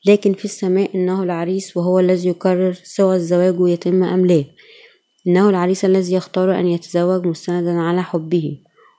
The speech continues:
وعرضه الخلاص. بغض النظر عن العرائس، هكذا يتم الزواج الرمزي في السماء. يعرف العريس كل شيء عن العرائس لأن عرائسه المحبوبات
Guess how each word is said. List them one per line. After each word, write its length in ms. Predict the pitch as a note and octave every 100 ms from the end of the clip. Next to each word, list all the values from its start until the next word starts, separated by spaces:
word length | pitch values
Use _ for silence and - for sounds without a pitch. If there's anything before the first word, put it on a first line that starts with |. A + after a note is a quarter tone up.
| _
وعرضه 460 | D#3+ E3 E3 D#3+ F#3+
الخلاص. 600 | F3+ - F3+ D3+ - - _ _ _
بغض 320 | D#3 D#3 F3 F#3
النظر 400 | F#3 F#3 F#3 F#3
عن 180 | F3
العرائس، 640 | F#3 F3 E3+ F3 - G3+ - _ - - _ _
هكذا 440 | F3 F3+ F3+ F#3+
يتم 300 | F3+ F#3+ F#3
الزواج 520 | F3+ D#3 D#3+ E3+ F3+ E3+ -
الرمزي 640 | F3 E3 E3+ G3 F3 E3+ F3
في 100 | E3+
السماء. 480 | D#3+ - F3 E3 - _ _ _ _ _ _ _ _ -
يعرف 300 | F#3+ G3+ G3
العريس 380 | F3+ F3+ F#3+
كل 280 | F#3 F#3+ F#3
شيء 300 | F3+ G3 -
عن 220 | F#3 F#3
العرائس 680 | F#3+ E3+ E3+ F3+ F#3 G3+ - - _ _ _ _
لأن 280 | D#3+ F#3 F#3
عرائسه 680 | F3 E3+ E3 - F#3+ -
المحبوبات 880 | F3+ F3 E3+ F#3+ E3+ E3+ F3+ - _